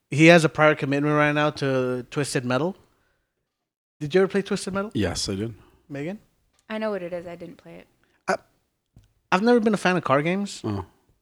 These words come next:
Speaker 1: I, I get bored.
Speaker 2: Mm.
Speaker 1: Um, unless it's Mario Kart. Mario Kart's fun.
Speaker 2: Yeah. I think that's what I liked about Twisted Metal, though, is that it
Speaker 1: It's
Speaker 2: had,
Speaker 1: just
Speaker 2: they
Speaker 1: a
Speaker 2: all
Speaker 1: s-, it, it's a car battle royale.
Speaker 2: Yeah, and they all had their own personalities.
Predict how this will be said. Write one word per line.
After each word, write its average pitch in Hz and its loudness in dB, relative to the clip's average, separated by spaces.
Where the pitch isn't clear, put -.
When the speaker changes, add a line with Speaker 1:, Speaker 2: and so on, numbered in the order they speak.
Speaker 1:
I, 143 2
I 147 0
get 139 -6
bored. 127 -8
Speaker 2:
Mm. 98 -6
Speaker 1:
Um, 127 -2
unless 175 4
it's 170 -2
Mario 135 0
Kart. 107 -10
Mario 151 0
Kart's 123 -10
fun. 110 -14
Speaker 2:
Yeah. 98 -6
I 175 6
think 240 2
that's 269 6
what 262 10
I 190 8
liked 123 4
about 156 4
Twisted 175 0
Metal, 156 6
though, 185 4
is 120 4
that 101 2
it 110 0
Speaker 1:
It's 156 2
Speaker 2:
had, 156 4
Speaker 1:
just 151 6
Speaker 2:
they 127 8
Speaker 1:
a - 10
Speaker 2:
all 135 8
Speaker 1:
s-, - 0
it, 156 0
it's 165 -2
a 131 -2
car 127 0
battle 120 2
royale. 120 0
Speaker 2:
Yeah, 196 8
and 185 8
they 185 10
all 196 12
had 190 12
their 175 12
own 143 12
personalities. 110 4